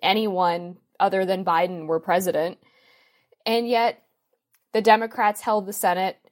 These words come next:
and only gave up a slim majority in the House, which has rendered Republican resistance effectively useless. And Republicans are still fighting about who's going to lead their party in the House anyway. So until they get that sorted out, they can't do much of anything.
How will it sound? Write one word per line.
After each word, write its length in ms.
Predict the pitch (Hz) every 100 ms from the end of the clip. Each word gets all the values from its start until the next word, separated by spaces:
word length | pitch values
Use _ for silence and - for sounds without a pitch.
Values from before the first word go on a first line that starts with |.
| _
and 640 | 185 190 185 185 180 185 - _
only 460 | 208 214 214 202 196
gave 260 | 190 196
up 160 | 190 185
a 60 | 196
slim 480 | - - 202 208
majority 560 | 208 185 180 180 180 175
in 80 | 165
the 80 | 165
House, 460 | 180 180 160 -
which 160 | 185 -
has 180 | 190 170
rendered 480 | 165 175 170 170
Republican 580 | 156 165 185 175 180 196
resistance 640 | 165 165 165 180 - 160 180
effectively 540 | - 170 175 180 170
useless. 720 | 165 185 - - - 196 - - _ _ _
And 100 | 202
Republicans 600 | 214 220 220 233 240 202
are 100 | 190
still 260 | 196 - 196
fighting 420 | - 180 190 185
about 260 | 180 175 -
who's 260 | 208 190
going 220 | 190 185
to 100 | 190
lead 260 | 175 180 190
their 120 | 180
party 340 | 175 180 180 180
in 80 |
the 80 | 180
House 300 | 190 185 208
anyway. 560 | 226 269 214 151 170 190 - - - -
So 340 | - - 226 214
until 260 | 214 269
they 160 | - 208
get 200 | 196 202
that 220 | 202 233
sorted 320 | - 214 185
out, 220 | 180 180 185
they 80 |
can't 260 | 190 208 190
do 220 | 196 196
much 240 | 185 190 202
of 80 |
anything. 600 | 175 196 220 196 151 170